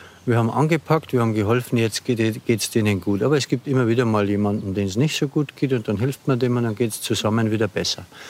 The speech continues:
Und dann haben die auch Lust, das wieder zu machen. Und, äh, man muss aber schon erklären, also wenn man jetzt, äh,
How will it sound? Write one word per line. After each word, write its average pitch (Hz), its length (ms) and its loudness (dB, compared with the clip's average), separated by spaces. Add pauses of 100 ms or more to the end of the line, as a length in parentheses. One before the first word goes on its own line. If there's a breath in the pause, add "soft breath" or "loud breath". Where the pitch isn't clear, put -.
(400 loud breath)
Und 113 240 0
dann 120 100 4
haben 120 140 4
die 127 140 2
auch 110 100 2
Lust, 123 300 0
das 120 120 0
wieder 135 220 2
zu - 160 -6
machen. 92 540 -10
Und, 104 280 0 (680 loud breath)
äh, 104 80 0
man 107 200 2
muss 120 240 2
aber 117 240 2
schon 127 200 0
erklären, 107 400 0
also 98 180 -2
wenn 101 140 0
man 98 120 0
jetzt, - 520 -2
äh, 101 420 0